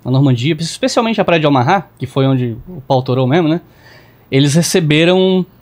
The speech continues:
um contingente grande de tropas um pouco mais experientes, um pouco mais bem preparadas pro combate.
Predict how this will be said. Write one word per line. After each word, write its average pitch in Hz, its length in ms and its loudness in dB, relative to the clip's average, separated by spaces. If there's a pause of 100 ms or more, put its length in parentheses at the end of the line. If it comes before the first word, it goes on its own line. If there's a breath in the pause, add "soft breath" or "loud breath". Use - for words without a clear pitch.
(240)
um 147 180 2
contingente 160 920 0
grande 147 560 0
de 127 260 -10
tropas 151 760 0
um 151 80 0
pouco 160 240 -2
mais 156 200 2
experientes, 139 1000 0
um 117 380 -8 (140)
pouco 135 180 -6
mais 127 260 -2
bem 123 480 -2
preparadas 127 800 -2
pro 131 120 -12
combate. 131 440 -2